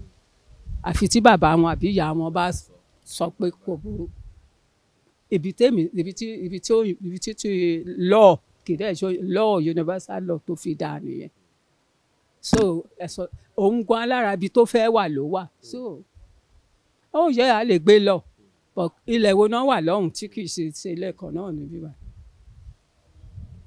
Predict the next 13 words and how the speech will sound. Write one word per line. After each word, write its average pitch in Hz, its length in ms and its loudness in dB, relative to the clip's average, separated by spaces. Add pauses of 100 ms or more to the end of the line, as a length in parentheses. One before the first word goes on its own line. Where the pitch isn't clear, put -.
(600)
Ó 214 80 2
dẹ̀ 233 260 2
yé 165 220 2
ńgbà 214 240 0
tó 160 160 -6
lóun 180 260 4
fẹ́ 160 240 -4
wá 175 200 2
bí 180 160 -6
báyìí. 147 280 -6 (2250)
Ó 208 120 4
wá 214 200 2
ṣiṣẹ́. 196 540 0